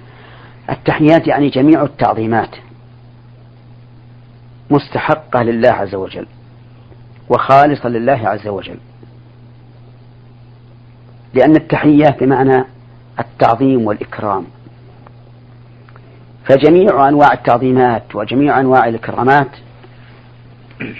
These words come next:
مستحقة لله عز وجل وخالصة لله عز وجل.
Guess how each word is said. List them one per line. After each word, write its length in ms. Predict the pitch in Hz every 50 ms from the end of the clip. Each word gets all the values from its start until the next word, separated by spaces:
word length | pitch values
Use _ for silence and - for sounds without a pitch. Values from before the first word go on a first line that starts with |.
| - - - - - - - - - -
مستحقة 560 | 120 123 - - 104 - - 147 139 - 123 113
لله 220 | 107 110 127 139
عز 220 | 113 110 101 98
وجل 320 | 95 95 92 - 98 - - - - - - - - - - - - - - - - - - - - - - - - - - - - - - - - - - - - - - - - - - - - - - - - -
وخالصة 600 | 95 92 - 135 143 147 151 151 135 - 131 120
لله 240 | 117 123 127 143
عز 240 | 131 - 107 107 104
وجل. 320 | 104 101 92 - - 90